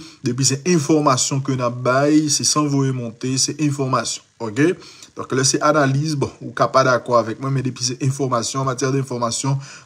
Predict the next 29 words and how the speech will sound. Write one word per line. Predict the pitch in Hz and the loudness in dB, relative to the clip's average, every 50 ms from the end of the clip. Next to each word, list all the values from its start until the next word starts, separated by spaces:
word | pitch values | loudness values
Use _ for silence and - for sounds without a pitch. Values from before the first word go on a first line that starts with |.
| _ - | _ -6
nous-mêmes | 127 127 135 143 143 | -4 0 0 2 2
nous | 139 131 | 2 0
avons | 123 123 123 | 0 -2 -2
façon | - - 139 - - - - 143 | 0 2 2 2 2 0 0 0
que | 135 139 | -2 -2
nous | 131 123 | -4 -4
fait | 120 - 120 | -4 -4 -2
bail, | 117 117 117 117 113 110 117 135 143 147 151 - - | 2 4 4 4 4 2 2 2 2 2 2 0 -2
nous | 127 131 165 190 | 0 0 0 0
pas | 180 170 165 151 | 2 2 4 4
dans | 143 139 135 | 4 2 0
vous | 131 131 131 127 123 | 0 -2 -2 -2 -2
monter, | 120 117 113 113 - 143 147 151 147 | -4 -6 -6 -4 0 0 0 0 0
nous | 143 135 139 160 170 | 0 0 0 0 0
pas | 165 - 151 131 127 | 0 0 0 0 0
dans | 123 120 | 0 -2
bail | 127 127 127 127 | -2 -2 -2 -2
menti, | 120 120 113 104 - - - - 143 156 156 139 - - - - - | -4 -6 -6 -4 -2 -2 -2 0 0 -2 -4 -4 -8 -14 -18 -10 -6
donc | 143 143 143 - | -4 -4 -2 0
c'est | - - 143 143 - | 0 0 0 0 0
information | 156 156 143 - 156 147 139 131 123 120 - - 143 135 | -2 -2 0 0 0 0 2 0 -2 -2 -2 -4 -4 -4
que | 135 - | -4 -4
n'a | 135 120 117 | -2 -2 -4
bail. | 123 113 107 87 - - - - - - - - - - - | -4 -6 -10 -14 -14 -16 -20 -20 -20 -20 -18 -18 -18 -8 -2
Analyse | 147 156 165 165 160 147 143 131 135 | 2 6 6 6 8 6 4 4 2
en | 135 127 | 0 -2
milieu. | 120 104 92 85 - - _ _ - - - - - - - - | -4 -6 -10 -12 -14 -16 _ _ -20 -20 -20 -20 -20 -6 2 4
Ok. | 269 269 - - - - - - - - - - - _ _ _ _ _ _ - - - _ - | 4 4 4 4 0 0 0 0 -2 -10 -20 -20 -20 _ _ _ _ _ _ -20 -20 -2 _ 6
Euh, | 180 190 190 185 185 185 175 175 175 170 160 151 | 6 8 8 6 6 4 4 4 4 2 2 0